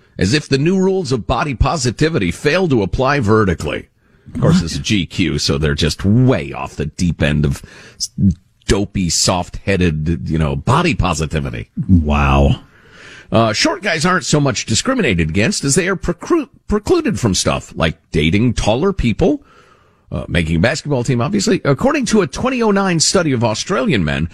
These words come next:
Speaker 1: short guys make less money than their taller peers. About five hundred dollars a year per inch.
Speaker 2: That's interesting.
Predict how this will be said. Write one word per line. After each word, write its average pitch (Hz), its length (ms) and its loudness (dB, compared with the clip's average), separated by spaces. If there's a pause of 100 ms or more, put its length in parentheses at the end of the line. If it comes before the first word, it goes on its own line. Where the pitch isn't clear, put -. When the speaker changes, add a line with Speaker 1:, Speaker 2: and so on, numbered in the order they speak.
Speaker 1:
short - 240 0
guys 220 240 -2
make 202 180 0
less 202 280 0
money 226 380 2
than 208 200 0
their 220 100 -2
taller 254 400 -2
peers. 262 720 0 (400)
About 143 340 0
five 294 440 -2
hundred 247 360 2
dollars 202 460 2
a 127 120 4
year 196 460 2
per 214 440 0
inch. 220 440 -6 (1160)
Speaker 2:
That's 151 280 0
interesting. 120 540 2